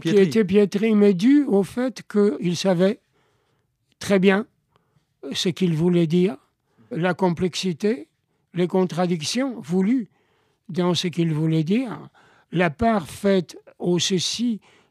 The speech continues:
Speaker 2: et au cela, le mélange des styles.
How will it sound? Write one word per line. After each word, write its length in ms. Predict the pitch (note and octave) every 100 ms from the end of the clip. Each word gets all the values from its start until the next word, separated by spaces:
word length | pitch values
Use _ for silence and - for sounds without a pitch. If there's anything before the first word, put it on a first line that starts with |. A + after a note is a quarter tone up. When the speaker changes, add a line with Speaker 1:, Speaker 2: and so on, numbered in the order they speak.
| -
Speaker 2:
et 120 | E3+
au 160 | E3+ C#3+
cela, 420 | - E3+ G3 D4 _ _ _ _ _ _ -
le 140 | F3+
mélange 640 | F#3 F#3+ G#3+ C4 A3+ D3+ B3+
des 160 | D#3 D#3+
styles. 580 | - A3+ B3 G#3 D3